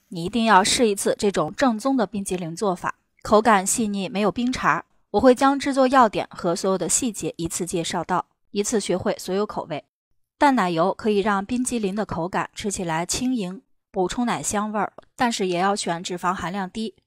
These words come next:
避免过腻。蛋黄同样在冰激凌中必不可少，包括很多慕斯配方，有了蛋黄，口感会更加细腻。柠檬汁可以抑制蛋黄的腥味儿，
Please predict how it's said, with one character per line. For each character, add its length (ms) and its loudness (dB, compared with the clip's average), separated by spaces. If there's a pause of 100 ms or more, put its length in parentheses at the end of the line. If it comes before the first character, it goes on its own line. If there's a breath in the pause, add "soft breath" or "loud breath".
避 140 -6
免 180 -10
过 180 -4
腻。 260 -4 (380)
蛋 220 8
黄 260 4
同 160 -4
样 160 0
在 180 2
冰 220 0
激 80 -4
凌 220 0
中 200 0
必 140 -6
不 100 -2
可 240 -4
少， 260 -2
包 180 6
括 200 2
很 200 -2
多 180 0
慕 140 0
斯 180 -4
配 220 0
方， 280 -2 (200)
有 160 4
了 100 4
蛋 220 8
黄， 360 4
口 180 0
感 260 -2
会 120 -6
更 160 -6
加 160 -2
细 260 -6
腻。 180 -12 (440)
柠 200 2
檬 180 4
汁 300 0
可 160 2
以 120 6
抑 140 0
制 200 2
蛋 200 8
黄 200 0
的 80 -4
腥 260 -4
味 80 2
儿， 100 0